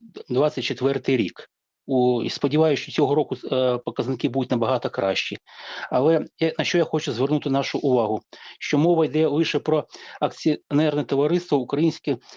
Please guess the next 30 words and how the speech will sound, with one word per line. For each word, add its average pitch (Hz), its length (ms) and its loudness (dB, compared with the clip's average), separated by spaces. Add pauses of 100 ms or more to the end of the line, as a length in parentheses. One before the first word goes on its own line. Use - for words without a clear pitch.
(200)
оборонна 147 480 0
промисловість». 131 680 -2 (220)
Ну, 208 100 4
«Укроборонпром», 139 800 0 (140)
е, 120 40 -8 (300)
як, 113 240 0
як 120 120 -2
зазвичай 120 420 0
і 139 80 -6
називають. 117 480 0 (280)
Але 143 360 2 (180)
ми 156 460 0
маємо 156 320 0
говорити 147 400 0
про 147 360 -2
всю - 280 -2
оборонну 139 580 0
індустрію 143 680 -2
України, 170 500 2 (400)
а 135 80 0
це 190 140 0
на 175 80 4
всякий 135 320 -2
випадок, 131 460 0 (640)
це 151 220 0
де-, 143 200 0 (100)
близько 151 380 2
дев'ятиста 143 580 0
підприємств, 180 800 0 (460)
е, 123 60 -2